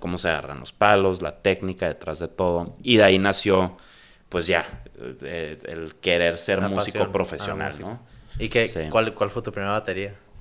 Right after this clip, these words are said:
Speaker 1: Fue una Pearl.
Speaker 2: ¿Una
Speaker 1: Ah,
Speaker 2: Pearl?
Speaker 1: mi primera batería tenía como cinco años, fue una Sunlight,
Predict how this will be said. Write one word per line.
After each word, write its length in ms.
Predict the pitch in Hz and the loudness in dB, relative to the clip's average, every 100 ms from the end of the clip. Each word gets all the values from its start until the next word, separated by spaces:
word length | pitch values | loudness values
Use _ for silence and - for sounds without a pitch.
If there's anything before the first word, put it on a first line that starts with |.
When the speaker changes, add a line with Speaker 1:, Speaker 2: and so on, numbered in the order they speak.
| - - - - - | -18 -16 -18 -18 -20
Speaker 1:
Fue 200 | - 90 | -6 -2
una 280 | 87 90 92 _ - | 0 0 -4 _ 2
Pearl. 260 | 95 85 - | 4 4 -2
Speaker 2:
¿Una 240 | - 101 | 2 4
Speaker 1:
Ah, 60 | 85 | 4
Speaker 2:
Pearl? 180 | 139 170 | 2 2
Speaker 1:
mi 100 | 95 | 0
primera 640 | - - 101 95 98 117 | 0 4 6 6 6 8
batería 680 | 143 - 92 98 123 135 - _ _ _ _ | 8 4 2 4 4 2 -4 _ _ _ _
tenía 240 | 90 85 | -6 -6
como 240 | 87 107 - | -4 -6 -6
cinco 400 | - 98 92 107 | -6 -6 -2 -2
años, 380 | 117 120 - - | -2 -4 -8 -10
fue 140 | 92 | -6
una 100 | 92 | -4
Sunlight, 560 | - - 90 82 73 | -2 0 2 2 -2